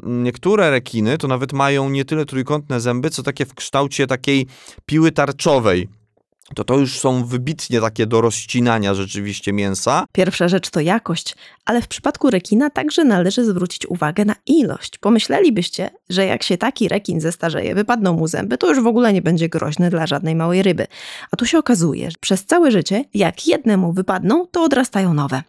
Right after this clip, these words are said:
Speaker 2: U rekinów w kontekście całego życia liczymy zęby w tysiącach, a nawet dziesiątkach tysięcy. Było o tym kiedyś w Lamu.
Speaker 1: Są też rekiny, które mają zęby takie szpilkowate do chwytania. One głównie sobie polują na ryby, jak jakiś tam,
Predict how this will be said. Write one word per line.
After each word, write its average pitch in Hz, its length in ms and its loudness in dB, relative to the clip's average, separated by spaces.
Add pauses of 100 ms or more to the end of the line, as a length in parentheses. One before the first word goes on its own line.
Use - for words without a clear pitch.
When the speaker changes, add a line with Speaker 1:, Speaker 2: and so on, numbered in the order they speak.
Speaker 2:
U 226 120 6
rekinów 254 640 2
w - 40 -20
kontekście 160 540 0
całego 254 380 4
życia 285 360 2 (260)
liczymy 233 480 4 (100)
zęby 202 420 2
w - 80 -16
tysiącach, 269 640 0
a 180 60 2
nawet 180 380 2
dziesiątkach 208 640 2
tysięcy. - 480 -4 (360)
Było 185 220 4
o 330 60 4
tym 175 160 2
kiedyś 160 280 -2
w 175 40 0
Lamu. 165 340 -4 (120)
Speaker 1:
Są 196 180 -2
też 285 160 -2
rekiny, 208 340 -2
które 185 240 -2
mają 185 320 0
zęby 175 320 -2
takie 170 280 -6
szpilkowate 151 760 -2
do 135 100 -2
chwytania. 127 800 0
One 370 200 -4
głównie 175 240 -6
sobie 139 220 -4
polują 127 440 0
na 110 140 0
ryby, 143 320 -2
jak 113 200 -6
jakiś - 280 -10
tam, 113 280 -2